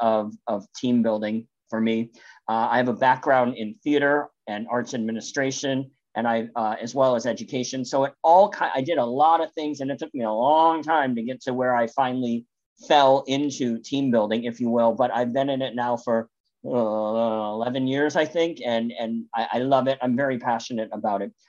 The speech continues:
But, uh, I lived in New York City, and then I finally, uh, after a few years, said,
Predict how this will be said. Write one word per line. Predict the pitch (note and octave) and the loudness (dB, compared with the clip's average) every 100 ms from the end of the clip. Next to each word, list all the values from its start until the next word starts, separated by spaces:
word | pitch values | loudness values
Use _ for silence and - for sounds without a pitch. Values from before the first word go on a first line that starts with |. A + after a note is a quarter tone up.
| _ | _
But, | - C3+ - C3+ | 4 4 2 0
uh, | A#2+ A#2 | 2 2
I | C3 D3 | 2 0
lived | D3+ C3+ | -2 -4
in | C#3 | -6
New | C3 | -6
York | B2+ B2 B2+ | 0 0 0
City, | - F#3 F3+ F3 | 0 0 2 2
and | B2 | 0
then | C3 | 0
I | B2 | -2
finally, | B2+ C#3+ C3+ C3+ B2 A#2+ A2+ G2 | -2 -2 -2 -2 -4 -6 -6 -4
uh, | A2 G#2 G2+ G2 F2+ | -4 -2 -4 -6 -4
after | A#2 A#2 A#2 | -6 -4 -6
a | A2 | -6
few | C3+ | -4
years, | B2+ B2 A#2+ A#2 | -2 -2 -4 -2
said, | A#2 A2+ | -2 -2